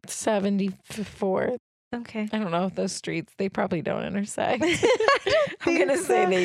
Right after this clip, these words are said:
Speaker 1: don't.
Speaker 2: I'm gonna assume that they do not.
Speaker 1: <laughs>
Speaker 2: I know,
Speaker 1: People
Speaker 2: I know we've been there, but I don't
Speaker 1: <laughs>
Speaker 2: remember that,
Speaker 1: People in New York
Speaker 2: uh,
Speaker 1: are like, "Bitch, what?"
Speaker 2: <laughs>
Speaker 1: I'm sure that twelve is, like, sixty-four streets before, what? Math is hard.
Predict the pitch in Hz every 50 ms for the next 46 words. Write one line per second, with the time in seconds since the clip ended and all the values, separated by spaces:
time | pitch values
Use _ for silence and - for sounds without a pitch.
0 | 165 156 180 175 170 175 175 180 180 190 208 - 311 302 320 320 311 302 285 269
1 | 254 254 269 - - - 254 247 247 240 233 226 269 233 226 226 208 220 - 202
2 | 202 208 208 208 208 208 208 208 214 440 440 - 190 196 277 - - - 311 381
3 | 427 440 466 - - - - - 294 - 311 339 359 403 523 571 587 571 466 311
4 | - 415 311 277 262 269 285 294 311 302 311 320 320 - 294 277 269 262 262 254
5 | 254 233 220 214 - 277 262 262 262 269 262 277 269 262 254 254 247 247 247 240
6 | 233 233 226 214 226 226 226 226 226 226 220 220 214 214 214 214 220 220 233 214
7 | 202 202 202 190 202 247 269 220 - 208 185 170 143 143 135 139 151 247 427 523
8 | 415 370 339 - - 427 415 440 - - 370 330 302 311 - 285 254 285 254 415
9 | 466 403 427 - 214 - - - - - 226 226 233 233 214 190 175 156 - -
10 | - - 190 185 175 175 170 175 - _ _ - 180 175 165 160 160 - - -
11 | _ _ _ - - - - 233 214 - - - - 185 180 175 165 - _ _
12 | _ - - - 196 180 196 214 - - - 156 156 160 156 - - - - -
13 | 190 185 - - 190 180 165 160 156 151 151 - _ - - 190 202 196 185 -
14 | - - 190 175 151 180 196 - - 170 170 - -